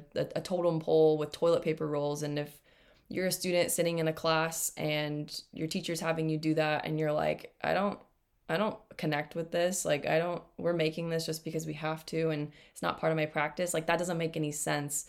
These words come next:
I think about the, and we've talked about this, I think, before too, like, Dios de los Muertos, and how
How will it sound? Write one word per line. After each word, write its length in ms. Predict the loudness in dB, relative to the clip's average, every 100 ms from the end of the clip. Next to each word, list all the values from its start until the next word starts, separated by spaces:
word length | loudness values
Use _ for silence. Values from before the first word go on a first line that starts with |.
| -14 -20 -20 _ _ _ _ -2
I 80 | 2
think 220 | 2 2
about 520 | 4 4 4 0 -4
the, 460 | 4 4 4 0 -2
and 220 | -2 -2 0
we've 160 | -2
talked 240 | -2 -4 -2
about 160 | 0
this, 120 | 0
I 80 | 0
think, 200 | 0 -2
before 200 | -2 -4
too, 160 | -2 2
like, 220 | 2 0 -10
Dios 460 | -2 4 4 4 0
de 140 | 4
los 220 | 4 4
Muertos, 480 | 2 0 2 0 0
and 80 | -2
how 340 | 2 2 0